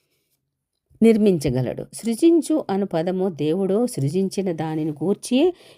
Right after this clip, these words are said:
ఎల్లప్పుడూ పాత నిబంధన యందు వాడబడినది. దేవుడు పనులను గూర్చి మాత్రమే ఇది వాడిది, కానీ మనుష్యుని పనులను గూర్చి ఎన్నడూ వ్రాయలేదు. ఈ పదము తెలుగు పాత నిబంధన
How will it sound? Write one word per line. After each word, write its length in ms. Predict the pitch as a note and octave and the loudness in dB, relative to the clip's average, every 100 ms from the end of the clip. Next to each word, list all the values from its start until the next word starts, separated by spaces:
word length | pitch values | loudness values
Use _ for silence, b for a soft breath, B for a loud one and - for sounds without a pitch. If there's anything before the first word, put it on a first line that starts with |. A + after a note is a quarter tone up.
| D#3+ | 0
ఎల్లప్పుడూ 480 | F#3+ A3+ A#3+ B3 B3 | 2 2 0 0 0
పాత 360 | G#3 C#3+ C#3+ | 0 -4 -4
నిబంధన 480 | F3 D3+ E3 C#3 C#3+ | -4 -4 -4 -2 -4
యందు 260 | B2+ C3 G3 | -4 -4 -4
వాడబడినది. 720 | D3 B2+ - - - D2+ C#2+ | -2 -4 -4 -6 -8 -8 -8
దేవుడు 480 | B2 E3+ A3 B3+ B3 | -2 0 2 2 -2
పనులను 520 | F3+ D3+ E3 F#3 F3 | -4 -4 -2 -4 -4
గూర్చి 340 | D3+ C#3+ - | -6 -8 -8
మాత్రమే 460 | D3+ C#3 C#3+ E3+ A3 | -6 -4 -4 -4 -4
ఇది 200 | D3 G#3 | -2 -2
వాడిది, 380 | F3 A#2+ A2 - - | -2 -2 -4 -8 -4
కానీ 340 | A#2 D#3+ F4+ b b b b - | -4 0 -2 b b b b 0
మనుష్యుని 520 | G3+ B3 D4 - E4 | 2 4 2 2 2
పనులను 500 | C4 B3 A#3 B3 A3 | 2 0 0 0 -2
గూర్చి 400 | G3+ F3+ - B3+ | -2 -4 -2 -2
ఎన్నడూ 320 | D#3+ D3+ E3+ | 0 0 0
వ్రాయలేదు. 560 | A#3+ F3 A#2 G2+ F#2 - b b b | 0 0 -2 -4 -8 -12 b b b
ఈ 140 | A#3 D#4 | 2 2
పదము 420 | B3 G#3+ G#3 A3 | 2 2 0 0
తెలుగు 540 | A3 D#3+ F#3+ G#3+ - b b b - | 0 0 0 0 -2 b b b -4
పాత 220 | D3 F3 G#3+ | 0 0 2
నిబంధన 560 | G#3 F3 G3+ G3 F#3 | 2 2 0 0 -2